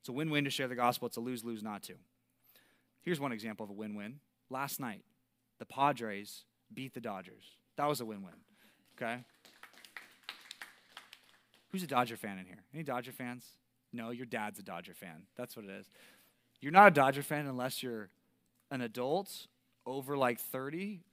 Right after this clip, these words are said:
or if your parents are Dodgers fans. That's one thing I've noticed about this area, right? Because, like, you, uh, your parents are Dodger fans. Your parents are Dodger fans. Okay, fine, you came from L A. You can be a Dodger fan.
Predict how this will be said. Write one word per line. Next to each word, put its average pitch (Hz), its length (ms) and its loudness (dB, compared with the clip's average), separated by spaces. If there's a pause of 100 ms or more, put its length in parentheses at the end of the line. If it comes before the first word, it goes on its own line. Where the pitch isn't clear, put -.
or 131 520 0
if 127 180 -8
your 120 80 -6
parents 123 420 -8
are 104 40 -12
Dodgers 98 300 -10
fans. 101 200 -12
That's 123 100 -12
one 175 120 -2
thing 160 140 -4
I've 123 120 -4
noticed 117 280 -8
about 110 160 -8
this - 140 -12
area, 98 400 -12 (240)
right? 156 180 12
Because, 156 300 4
like, 143 240 0 (220)
you, 147 240 -4
uh, 127 160 0 (560)
your 147 120 -8
parents 240 380 8
are 175 80 2
Dodger 139 300 8
fans. 104 480 -10 (400)
Your 160 120 -4
parents 240 320 8
are 175 60 2
Dodger 147 300 2
fans. - 200 -8
Okay, 139 200 2
fine, 117 220 -4
you 120 60 -8
came 120 180 -8
from 107 140 -12
L 104 160 -4
A. 95 60 -4
You 104 140 -10
can 113 100 -10
be 107 60 -6
a 98 40 -6
Dodger 98 220 -8
fan. 101 160 -12